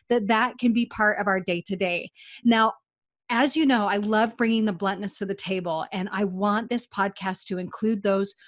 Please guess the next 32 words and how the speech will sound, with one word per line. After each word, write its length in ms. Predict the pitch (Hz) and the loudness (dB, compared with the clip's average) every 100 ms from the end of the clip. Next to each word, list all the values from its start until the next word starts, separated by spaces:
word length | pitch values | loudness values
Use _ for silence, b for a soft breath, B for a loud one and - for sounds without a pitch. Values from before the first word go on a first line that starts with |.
| b | b
who 100 | 220 | -4
are 140 | 185 - | -4 -4
questioning 580 | - 196 - 185 185 185 | -6 -6 -6 -6 -6 -6
as 160 | 170 170 | -8 -8
well. 400 | 165 156 151 - b b | -4 -4 -4 -8 b b
We 140 | 202 202 | -2 0
welcome 480 | 180 202 208 233 | 2 2 4 2
seekers. 600 | 208 - 170 165 160 - - _ _ _ - | 0 -2 -4 -6 -10 -14 -20 _ _ _ 0
We 120 | 214 | 2
welcome 540 | 180 196 208 220 247 | 2 2 0 2 2
seekers, 560 | 240 226 - 185 170 - B B - | 2 -2 -2 -4 -4 -10 B B -4
um, 200 | 180 202 | -2 -2
at 140 | 208 | -2
the 80 | 196 | 2
Women 280 | 202 214 208 | 4 4 2
with 140 | 202 | 0
Fire. 420 | - 190 180 170 - | 0 0 0 -2 -2
And 200 | 202 196 | -4 -2
so 200 | 220 214 | 0 0
if 160 | 202 | 0
you 260 | 226 285 349 | 2 4 4
are 180 | - 220 | 2 -2
someone 500 | - 220 190 170 170 | 0 0 0 -2 -2
who 180 | 196 | 0
has 240 | 175 190 180 | 0 0 -4
struggled 640 | - - 202 208 240 294 _ B B B | -6 0 0 2 2 0 _ B B B
with 260 | 214 202 - | 0 0 0
questions 500 | 208 202 - 233 214 | -4 -2 0 0 2
regarding 440 | 202 202 196 202 | 2 2 4 2
your 100 | 185 | 0
covenants, 800 | - 190 190 214 277 262 - - _ _ _ _ _ _ _ _ | -2 -4 0 2 0 -2 -10 -16 _ _ _ _ _ _ _ _
then 520 | 214 185 226 226 226 | -6 2 4 6 4